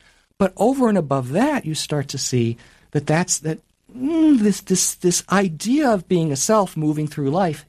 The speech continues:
is not what's going on. There's something else much less explicable, much less, uh, quantifiable going on. At the same time, in other words, these two things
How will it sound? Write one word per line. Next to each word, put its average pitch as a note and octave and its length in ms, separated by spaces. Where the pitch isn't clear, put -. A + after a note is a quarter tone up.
is C#4 300
not G#3 420
what's C#3 180
going C3+ 360
on. A#2 300
There's D3+ 180
something F#3+ 440
else G3 280
much E3+ 340
less F3+ 200
explicable, - 720
much G3 420
less, F3 460
uh, D3+ 200
quantifiable E3+ 960
going A2+ 320
on. E2 240
At A#3+ 120
the D4 80
same D4 280
time, D3 420
in D#3 80
other F#3 100
words, F3+ 160
these G3 180
two C4 180
things A3+ 340